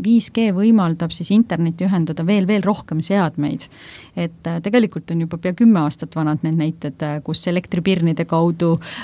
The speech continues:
äh, rünnatakse kodusid või külmkappide kaudu. Et, äh, see tähendab seda, et mida rohkem asju me paneme internetti,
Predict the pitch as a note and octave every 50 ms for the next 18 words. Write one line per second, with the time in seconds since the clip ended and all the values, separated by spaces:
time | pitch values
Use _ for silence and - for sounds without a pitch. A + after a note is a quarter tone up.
0 | - - D#3+ D#3+ D#3+ D#3+ D#3+ D#3 E3 F#3 F3+ F3 E3 E3 E3 E3+ - - F#3 E3+
1 | - F3 E3 E3+ E3+ - - - F#3+ F3+ - A3 G3+ F3+ D#3+ D#3 D#3 - - D#3+
2 | D3 - D#3+ D#3+ D#3+ D#3+ D#3+ D3+ - D#3+ D#3 D3+ - - - - - - - E3+
3 | E3 E3+ E3+ E3 - - - F3+ F3 E3+ F3 F3 E3+ E3+ E3+ D#3 - F#3+ - G3+
4 | A3+ B3 C4 A#3 G3+ F3+ - - - G3+ G3 G#3 - G3 F3 E3+ E3 E3 E3 -
5 | E3+ E3+ E3+ E3+ G3 F#3+ - - - F3+ F3+ F#3 A3 - - - F3+ D#3+ D#3+ E3+
6 | - - A3+ C4 C#4 G3 E3+ E3+ E3+ F3 - - E3+ D#3+ E3+ E3 E3+ E3 E3 -
7 | F3 E3+